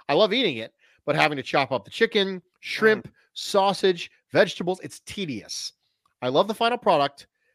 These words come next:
Speaker 1: but getting there is a real pain in the ellipses.
Speaker 2: Mine
Speaker 1: What
Speaker 2: is
Speaker 1: say
Speaker 2: def-
Speaker 1: you?
Speaker 2: Mine's definitely the cleanup, Bruce. I hate cleaning up. I hate doing dishes.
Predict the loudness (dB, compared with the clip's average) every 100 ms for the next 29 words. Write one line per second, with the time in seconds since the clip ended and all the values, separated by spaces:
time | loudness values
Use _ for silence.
0 | _ -8 -6 2 2 4 2 2 2 -2
1 | _ _ -4 -2 -2 -2 0 -2 -2 -6
2 | -4 -4 -6 -10 _ _ _ -6 -6 -4
3 | -8 -8 _ _ -4 -2 -4 -6 -14 -14
4 | -10 -10 -12 -18 -20 _ _ _ 4 6
5 | 6 4 6 6 6 -2 -2 -4 _ _
6 | -12 2 4 4 6 4 6 0 -2 -2
7 | -2 -4 -4 -6 -6 -10 -18 _ -4 0
8 | 2 2 -2 -8 -10 _ _ _ _ -14
9 | -6 -6 -8 -18 -14 -12 -12 -12 -12 -12
10 | -8 -8 0 2 2 2 0 -4 -10 -14